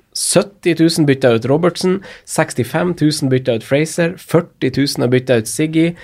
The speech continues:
trettifem tusen har byttet ut Ayose, femti tusen har byttet ut Wilson. Men det er allikevel City vi skal snakke litt om.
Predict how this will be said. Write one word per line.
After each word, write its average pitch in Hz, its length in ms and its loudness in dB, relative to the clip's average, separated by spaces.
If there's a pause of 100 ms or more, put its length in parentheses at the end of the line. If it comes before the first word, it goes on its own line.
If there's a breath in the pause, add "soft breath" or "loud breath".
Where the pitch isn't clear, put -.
(180 loud breath)
trettifem 160 580 0
tusen 151 340 -2
har 127 80 0
byttet 123 360 2
ut 123 160 -4
Ayose, 147 680 2
femti 143 680 0
tusen 147 320 0
har 123 100 2
byttet 127 320 0
ut 117 80 -6
Wilson. 156 460 -2 (1120 loud breath)
Men 135 140 4
det 135 100 6
er 120 100 4
allikevel 113 260 -2
City 113 240 -6
vi 104 40 -4
skal 110 120 -8
snakke 104 140 -4
litt 98 120 -10
om. 90 100 -14